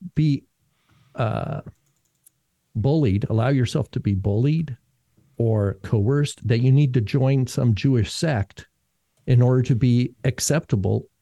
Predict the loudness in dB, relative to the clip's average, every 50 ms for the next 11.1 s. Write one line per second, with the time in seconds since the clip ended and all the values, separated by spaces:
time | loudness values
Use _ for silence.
0 | _ _ _ _ _ _ _ _ _ _ _ _ _ _ -2 0 2 0 0 0
1 | 0 0 0 0 0 0 0 -2 -2 -2 -2 0 0 0 2 2 2 2 2 0
2 | 0 -2 -4 -4 -6 -6 -4 -4 -2 -2 -2 -4 -4 -4 -4 -2 -2 -2 -2 -2
3 | -2 -4 -4 -4 -4 -2 -2 -2 -2 -4 -6 -8 -8 -8 -10 -10 -14 _ _ _
4 | _ _ _ _ _ _ _ -2 0 2 0 0 0 -4 -6 -4 -2 -2 0 0
5 | 0 0 0 -2 -2 -2 -2 0 0 0 2 2 2 2 0 0 -2 -4 -4 -2
6 | -2 -2 -2 0 0 -2 -2 -2 -2 -2 -2 -2 -4 -2 -2 -2 -2 0 -2 -2
7 | 0 0 0 2 2 2 0 0 -2 -4 -4 -4 -2 -2 0 0 -2 0 0 -2
8 | -2 0 0 -2 0 -2 -2 -2 0 0 0 0 0 0 -2 -4 -8 _ -20 -20
9 | _ _ _ -4 -4 -4 -4 -4 -4 -4 -2 0 0 0 0 0 0 -2 0 -2
10 | -4 -4 -4 -6 -4 -4 -2 0 2 2 2 2 2 0 -2 -4 -2 -2 -4 -4
11 | -4 -6